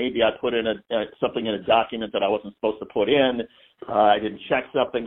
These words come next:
So people would plead guilty to this, you know, piddly misdemeanor stuff. But then what they would do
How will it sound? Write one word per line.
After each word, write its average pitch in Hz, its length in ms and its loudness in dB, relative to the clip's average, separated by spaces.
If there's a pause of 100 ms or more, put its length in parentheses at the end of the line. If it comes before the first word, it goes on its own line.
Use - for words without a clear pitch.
So - 40 -4 (160)
people 156 200 0
would 131 180 0
plead 151 140 0 (140)
guilty 202 300 2 (100)
to 135 120 -6
this, - 180 -2
you 127 80 -4
know, 113 180 -4
piddly 156 380 2
misdemeanor 107 480 -6 (120)
stuff. 87 240 2 (560)
But 143 140 8
then 170 160 10
what 156 100 4
they 143 160 2
would 127 140 -2 (140)
do 147 260 4